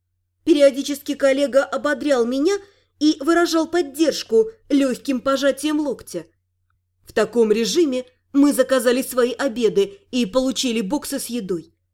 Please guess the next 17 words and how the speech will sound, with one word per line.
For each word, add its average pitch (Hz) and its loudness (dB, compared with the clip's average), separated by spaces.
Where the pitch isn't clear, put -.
Причём 285 0
я 294 -2
не 302 4
могла 294 2
не 254 -2
заметить, 277 0
что - -2
меню 302 4
столовой 330 0
тоже 277 0
пополнилось 302 0
ассортиментом 302 -2
земных 320 2
блюд, 277 -8
чем 247 -2
я, 226 2
разумеется, 247 -2